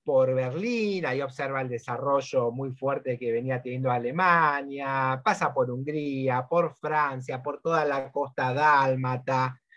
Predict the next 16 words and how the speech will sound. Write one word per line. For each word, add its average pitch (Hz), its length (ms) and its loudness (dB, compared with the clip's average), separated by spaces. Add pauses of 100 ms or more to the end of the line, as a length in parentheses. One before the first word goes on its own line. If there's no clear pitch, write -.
(200)
está 208 580 2 (760)
en 151 140 0
la, 143 260 0
eh, 147 160 0
presente 175 600 6
en 160 80 2
la 151 140 2
Plaza 170 320 -2
Venecia 170 580 0
cuando... 151 640 0 (300)
Mussolini 147 640 -4
declara 147 400 -2
el 135 100 -6
ingreso 139 460 -2
de 127 80 0
Italia 139 640 -2